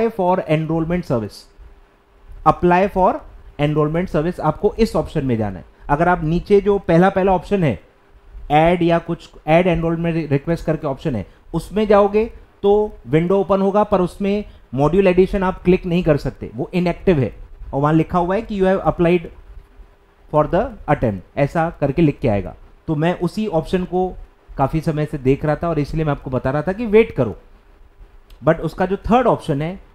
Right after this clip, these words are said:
वो active है, वो उससे आप apply कर सकते हो।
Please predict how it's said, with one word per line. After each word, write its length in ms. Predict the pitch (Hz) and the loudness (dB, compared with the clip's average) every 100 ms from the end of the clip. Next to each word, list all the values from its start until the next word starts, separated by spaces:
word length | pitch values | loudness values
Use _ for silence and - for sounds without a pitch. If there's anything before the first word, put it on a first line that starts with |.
| - | -10
वो 420 | 127 190 196 - - 139 | 0 2 2 -2 -6 -6
active 320 | - 185 175 | -2 0 2
है, 220 | 180 202 | 2 -2
वो 340 | 143 131 165 160 | -4 -2 -2 -4
उससे 240 | 143 - 160 | -6 -2 -2
आप 120 | 143 | 0
apply 240 | 127 143 | -2 -2
कर 160 | 135 139 | -2 -4
सकते 300 | 160 147 165 | -6 -8 -6
हो। 180 | 180 | -8